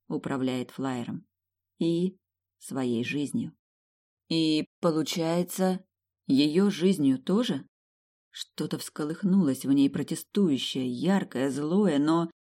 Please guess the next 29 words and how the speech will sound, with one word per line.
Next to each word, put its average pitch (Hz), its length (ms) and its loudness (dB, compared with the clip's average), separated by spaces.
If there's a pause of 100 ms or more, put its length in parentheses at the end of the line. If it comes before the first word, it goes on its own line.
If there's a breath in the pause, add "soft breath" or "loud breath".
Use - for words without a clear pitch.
(200)
сейчас 170 560 -8
ей 160 240 0
не 156 100 0
хотелось 156 580 -6
этого. 180 360 -8 (720)
А 196 100 -4
хотелось 185 540 0
раствориться 165 720 -4
в 123 40 -2
его 131 260 0
объятиях, 131 880 -4
уступить 143 680 -2
искушению, 123 760 -6 (320)
не 170 200 2
бороться 180 560 0
с 113 40 -8
желаниями. 131 800 -4 (640 soft breath)
Хотя 170 460 -6
бы 170 100 -2
этот 135 240 -4
вечер. - 420 -6 (540)
Один, 131 580 -2 (300)
может 135 320 0
быть, 139 300 -4
один 147 340 -4
единственный, 156 840 -2 (140)
но 156 200 0
только 185 400 0
её. 139 460 -2